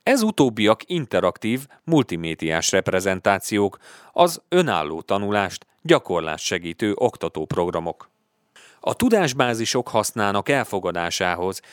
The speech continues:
és használatának elsajátításához alapfeltétel a médiaműveltség, az infokommunikációs technológiák,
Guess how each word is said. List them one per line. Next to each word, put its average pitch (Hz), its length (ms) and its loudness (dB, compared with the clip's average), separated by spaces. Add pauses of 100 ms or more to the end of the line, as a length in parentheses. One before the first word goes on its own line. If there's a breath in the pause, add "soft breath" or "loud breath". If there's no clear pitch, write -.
(140 loud breath)
és 107 200 -4
használatának 87 920 -2
elsajátításához 82 1400 -4 (280 loud breath)
alapfeltétel 101 1040 2 (160 loud breath)
a 147 100 -4
médiaműveltség, 85 1120 -2 (180 loud breath)
az - 260 -8
infokommunikációs 117 1300 -2
technológiák, 101 880 -4